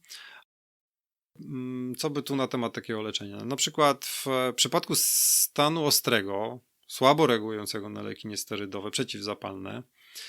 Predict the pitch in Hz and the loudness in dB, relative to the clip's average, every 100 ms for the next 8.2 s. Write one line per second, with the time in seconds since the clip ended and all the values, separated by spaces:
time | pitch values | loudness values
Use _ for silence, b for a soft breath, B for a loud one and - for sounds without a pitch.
0 | B B B B 156 127 113 113 110 127 | B B B B -4 2 4 4 6 10
1 | 156 143 131 123 123 117 110 110 107 120 | 12 10 2 0 -2 -2 -4 -4 -2 -2
2 | 123 117 113 107 113 110 117 113 131 - | -2 -4 -4 -2 -4 -2 -2 -2 -4 -4
3 | 120 117 104 110 110 104 98 104 101 98 | -2 0 0 0 -2 -2 -6 -8 -8 -8
4 | 98 101 - - _ _ - 143 165 160 | -12 -12 -14 -18 _ _ -12 -8 -8 -8
5 | _ - 143 131 - 151 151 135 135 127 | _ -4 0 0 2 2 2 0 0 2
6 | 131 127 160 208 _ _ _ _ _ 160 | 2 2 0 -4 _ _ _ _ _ -20
7 | 127 113 113 107 110 107 107 101 - 143 | -20 -12 -8 -8 -8 -4 0 2 2 2
8 | 175 | -2